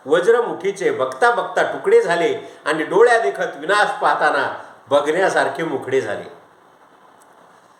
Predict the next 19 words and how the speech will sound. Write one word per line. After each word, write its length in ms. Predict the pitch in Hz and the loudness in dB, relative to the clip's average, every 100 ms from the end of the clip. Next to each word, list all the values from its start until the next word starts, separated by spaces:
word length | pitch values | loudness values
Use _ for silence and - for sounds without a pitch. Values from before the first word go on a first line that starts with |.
| _ | _
स्वतः 500 | - 185 185 214 254 | 0 0 2 2 2
मदत 340 | 233 240 240 - | 2 0 -2 -4
करणाराच 500 | 175 208 220 254 233 | -2 2 4 2 0
आता 220 | 202 226 | -4 -4
दुसऱ्याला 480 | 214 180 208 214 208 | -4 -4 0 2 2
मदत 340 | 202 190 185 | 2 -2 -4
मागत 300 | 156 131 120 | -4 -2 -2
आहे. 240 | 101 87 82 - _ _ _ - | -4 -8 -14 -20 _ _ _ -2
काय 160 | 156 185 | 0 0
काळ 320 | 143 156 190 | 0 2 2
होता 560 | 185 180 185 131 - - - - - - | 0 0 0 0 -4 -10 -20 -20 -20 -6
त्यांच्या 280 | 127 - 147 | -6 -2 -4
पूर्वजांचा. 680 | 139 139 139 139 - 117 101 - - - - - - - _ _ _ | -2 -4 0 0 -2 -6 -8 -12 -20 -20 -20 -20 -20 -20 _ _ _
एका 200 | 147 180 | -2 0
शब्दावर 720 | - - 156 - 202 208 233 - | 0 -2 -2 2 2 4 4 2
महाराष्ट्र 800 | 156 143 180 196 226 480 262 254 | -2 -2 0 2 2 2 0 0
संपूर्ण 420 | 226 220 220 226 | 0 0 0 2
हालत 320 | 196 185 190 | 2 2 0
होता. 460 | 160 160 101 - | -2 -4 -4 -6